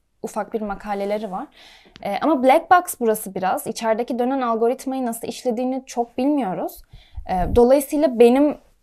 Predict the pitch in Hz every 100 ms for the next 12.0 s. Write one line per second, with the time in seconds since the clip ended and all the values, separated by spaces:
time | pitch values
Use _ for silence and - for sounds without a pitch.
0 | _ 220 226 247 - 247 - 269 269 233
1 | 233 226 233 240 254 240 247 262 254 226
2 | 220 - - 226 330 330 _ _ _ _
3 | - 277 269 254 240 220 214 202 - 196
4 | 185 180 180 - 180 170 165 156 165 392
5 | - _ _ - 370 - 247 226 349 415
6 | _ _ _ - 330 330 311 269 330 359
7 | 349 - _ _ _ _ _ 214 214 226
8 | 269 294 285 339 - 302 - 240 233 214
9 | 208 208 208 233 - 240 214 233 - 220
10 | 208 214 233 214 - - - 302 302 214
11 | 214 202 190 180 165 170 196 262 392